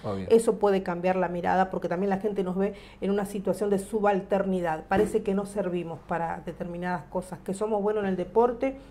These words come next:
Speaker 2: en la música y olvídate, pero también somos creadores de pensamiento, de cultura, de política,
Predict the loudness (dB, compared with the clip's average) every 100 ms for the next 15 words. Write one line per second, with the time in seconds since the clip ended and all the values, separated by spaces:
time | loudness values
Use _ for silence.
0 | -10 -6 -2 -2 -2 -6 -4 -2 -2 -8
1 | -10 -2 0 4 4 4 2 -6 -10 -14
2 | -20 -20 -4 -2 -2 0 0 0 -2 -2
3 | -2 -2 0 0 -2 -4 -4 -8 -4 -2
4 | 2 4 4 2 2 2 -4 -10 -2 2
5 | 4 4 4 2 -2 -6 -4 -6 -8 -4
6 | -2